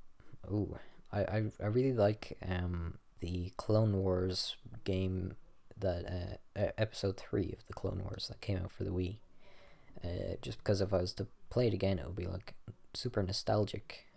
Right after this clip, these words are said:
I guess. Um, I really like the original trilogy Star Wars thing as well, 'cause, uh, I was playing that recently, like, around my birthday, uh, last month, uh,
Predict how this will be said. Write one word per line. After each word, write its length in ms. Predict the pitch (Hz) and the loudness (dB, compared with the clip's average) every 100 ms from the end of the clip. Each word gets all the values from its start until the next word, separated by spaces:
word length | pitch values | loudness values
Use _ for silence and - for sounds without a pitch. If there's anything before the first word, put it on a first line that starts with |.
| - | -10
I 60 | - | -6
guess. 460 | 85 104 - - 151 95 | -4 -2 -2 -2 -6 0
Um, 520 | 101 98 98 95 95 - - - - - - | 4 6 6 4 0 -6 -12 -14 -16 -10 0
I 60 | |
really 160 | 120 123 | 4 6
like 220 | 117 - | 4 4
the 280 | 101 101 90 | 2 4 6
original 460 | 95 110 110 113 110 | 6 6 4 -2 -2
trilogy 760 | - 117 113 107 107 104 98 - - | 4 6 6 4 4 4 2 -2 -8
Star 280 | - 107 104 | 0 6 8
Wars 300 | 107 107 110 - - - - | 8 6 2 -6 -14 -14 -12
thing 300 | - 107 101 | 0 4 4
as 120 | 95 | 6
well, 340 | 98 104 107 - - | 8 8 6 2 0
'cause, 280 | 101 92 | 2 2
uh, 440 | 95 95 90 87 87 | 2 2 2 2 -2
I 40 | |
was 100 | 95 | -4
playing 200 | - 123 | 2 6
that 140 | 113 92 | 6 6
recently, 480 | 107 - 117 123 131 | 4 2 0 0 0
like, 180 | 87 - | 0 4
around 240 | 92 92 | 6 6
my 80 | 87 | 4
birthday, 500 | 90 95 110 107 107 | 4 4 4 2 0
uh, 280 | - - - | -4 -6 -4
last 240 | 92 - | -2 0
month, 200 | 117 - - - - - - - - | -2 -2 -12 -14 -14 -12 -12 -8 -2
uh, 380 | 92 90 87 | 2 2 2